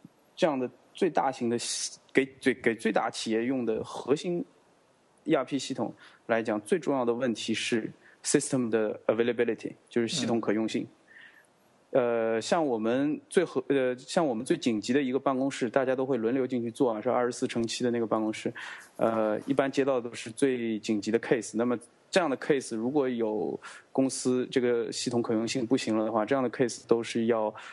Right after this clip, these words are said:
Speaker 1: 报这个 business impact。就比如说宝马说我的系统不行了，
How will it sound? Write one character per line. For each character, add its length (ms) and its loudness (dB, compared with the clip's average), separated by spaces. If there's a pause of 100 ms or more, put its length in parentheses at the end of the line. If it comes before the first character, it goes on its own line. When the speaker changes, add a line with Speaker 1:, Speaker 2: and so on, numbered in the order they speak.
(220)
Speaker 1:
报 260 4
这 120 -6
个 100 0
business 360 0
impact。 640 -2
就 100 -2
比 100 -8
如 80 -4
说 140 2
宝 160 2
马 160 0
说 160 -2
我 100 0
的 80 0
系 200 -4
统 120 -4
不 120 -2
行 180 -4
了， 100 -8